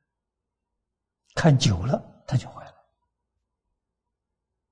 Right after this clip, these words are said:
啊，所以古人教给我们，“读书千遍，其义自见。”你能不能把一部书念到一千遍？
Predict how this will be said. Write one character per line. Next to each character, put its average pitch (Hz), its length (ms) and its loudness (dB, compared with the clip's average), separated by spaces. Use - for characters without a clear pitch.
啊， 127 220 -2
所 - 160 -2
以 131 40 0
古 - 200 0
人 127 200 4
教 135 180 0
给 123 100 -6
我 117 160 -6
们 - 220 -18
，“读 180 140 8
书 135 380 4
千 156 440 6
遍， 139 260 4
其 - 300 -2
义 120 400 0
自 120 200 -8
见。” - 320 -10
你 147 160 8
能 139 260 6
不 151 100 6
能 135 260 6
把 127 160 2
一 131 120 4
部 127 160 0
书 127 220 -2
念 120 240 0
到 117 100 -4
一 110 120 -6
千 101 240 -16
遍？ - 120 -20